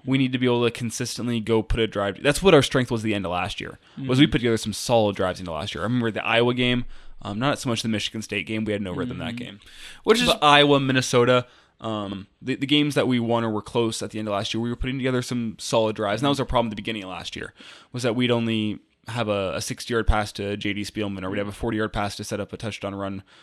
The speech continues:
Speaker 1: by Martinez against Wisconsin, you know?
Speaker 2: Yeah. I'd say, I'd attribute that to still our offense had a lot of puzzle pieces that are coming together by the end of, beginning of the season. It's still, they're still figuring out how to click.
Speaker 1: You, you
Speaker 2: It
Speaker 1: can see the development, though.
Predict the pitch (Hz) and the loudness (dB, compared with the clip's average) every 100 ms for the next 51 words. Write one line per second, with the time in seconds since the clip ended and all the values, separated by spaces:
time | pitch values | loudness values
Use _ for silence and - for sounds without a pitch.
0 | - 113 110 104 - 107 101 101 - - | -8 -4 -2 -2 -4 -4 -4 -8 -8 -8
1 | 87 85 - 80 90 101 - - - - | -8 -10 -12 -10 -10 -12 -16 -20 -20 -16
2 | - 165 - 233 - 160 190 180 - 185 | -2 -2 4 2 4 2 4 4 2 0
3 | 175 160 156 - 143 123 - _ _ _ | 2 4 2 2 -2 -2 -6 _ _ _
4 | _ _ _ - - 160 156 147 147 - | _ _ _ -6 -2 6 6 8 4 0
5 | _ _ _ _ _ _ - 139 127 131 | _ _ _ _ _ _ 0 4 4 4
6 | 156 131 127 135 123 123 123 120 _ _ | 2 -2 0 0 0 -2 -4 -6 _ _
7 | - _ - 143 139 - 143 - 135 135 | -20 _ -2 -2 -2 -4 -4 -4 -6 -6
8 | 117 117 135 - 123 117 117 117 123 123 | -8 -10 -12 -10 -10 -8 -8 -8 -6 -6
9 | 127 120 123 131 120 139 135 139 123 117 | -6 -6 -4 -6 -6 -4 0 0 0 -2
10 | 131 135 156 170 _ - - _ _ _ | -2 -2 -2 -4 _ -20 -20 _ _ _
11 | _ _ _ 139 - - 143 127 131 _ | _ _ _ -10 -8 -2 -2 -2 -6 _
12 | - - 143 180 165 160 139 131 120 - | -18 -8 -4 -2 0 2 2 0 -2 -8
13 | 123 - - 147 156 170 151 220 240 214 | -10 -10 -12 -6 -4 2 2 2 2 -2
14 | 127 117 82 - | 0 -4 -4 -16